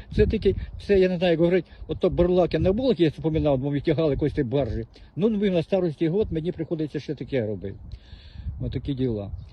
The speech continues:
Щас буду ставити мотоблок, а мотоблок у мене зубр, шесть лише є сил. На його я не обіжаюся, він нормально. Я сказав би, претензій до нього ніяких немає. А якщо щось і було, то, то з моєї сторони, може, там щось не поняв.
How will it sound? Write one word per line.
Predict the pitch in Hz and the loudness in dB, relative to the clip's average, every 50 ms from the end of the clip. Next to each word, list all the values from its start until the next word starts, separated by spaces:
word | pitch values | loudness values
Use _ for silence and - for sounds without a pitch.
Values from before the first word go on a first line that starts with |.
| - - - - | -18 -16 -16 -12
Щас | - - 202 220 185 | -4 2 2 2 2
буду | 196 190 190 180 | 2 0 0 0
ставити | - 196 185 170 160 175 | 2 0 0 0 0 -2
мотоблок, | 180 175 - 214 220 226 254 247 - - | -2 0 0 0 0 0 -2 -4 -2 -2
а | 165 | -2
мотоблок | 165 170 170 - 208 202 220 214 202 - - | 0 -2 -2 -2 -2 -2 0 -2 -2 -2 -2
у | |
мене | 170 175 175 175 160 151 - - - - - 123 110 | -2 -2 -2 -2 -4 -4 -6 -6 -8 -10 -14 -8 -2
зубр, | 196 226 220 180 175 143 | 0 0 0 0 -4 -4
шесть | - 196 185 - 180 | -2 -2 -2 -2 -2
лише | 160 - - 160 | -6 -4 -2 -2
є | 151 147 151 151 | -2 -2 -2 -2
сил. | - - 208 202 190 170 - - - - - - - - - | -2 0 0 0 0 0 -6 -12 -20 -16 -16 -16 -14 -8 -2
На | 147 175 | -2 0
його | 208 220 220 | 2 2 2
я | 214 196 175 | 2 2 2
не | 160 143 | 2 0
обіжаюся, | 139 127 127 143 135 190 202 190 175 147 - 151 156 | 0 0 -2 -2 0 0 2 2 0 -2 -2 -4 -4
він | 185 208 165 131 - - _ _ - - | -4 -4 -6 -8 -18 -20 _ _ -14 -6
нормально. | 143 143 170 170 147 123 110 98 98 98 - - - - - - - - - - | -4 -2 -2 -2 -2 -2 -4 -6 -8 -12 -16 -20 -20 -16 -16 -16 -16 -14 -8 -2
Я | 185 185 | -2 -2
сказав | - - 175 139 127 107 98 | 0 -2 -2 -2 -2 -4 -4
би, | - 101 - | -10 -14 -8
претензій | - 175 170 - 233 240 196 151 160 | -6 -6 -2 0 0 0 0 -2 -2
до | 165 | -2
нього | 170 170 160 | 0 0 0
ніяких | 160 165 165 143 117 101 101 90 104 | 0 2 0 0 0 0 -4 -4 -4
немає. | 104 98 98 92 87 85 - - - | -2 -2 -2 -2 -2 0 0 0 2
А | |
якщо | 175 214 202 226 214 | 2 2 2 2 2
щось | - 208 185 - | 4 4 4 4
і | 208 196 | 2 2
було, | 196 247 254 247 226 | 2 2 2 2 2
то, | - 214 185 | 2 0 -2
то | - 233 | -2 -4
з | 220 | -4
моєї | 214 226 233 226 214 196 170 | -2 0 2 2 2 2 0
сторони, | - - 170 165 165 156 156 151 | -2 0 0 2 2 2 2 2
може, | 147 185 170 165 156 | 2 2 0 0 0
там | 170 156 139 | 0 0 0
щось | - 147 123 139 | 0 -2 0 -2
не | 143 - | -4 -4
поняв. | - 185 180 160 147 | -2 -4 -4 -4 -4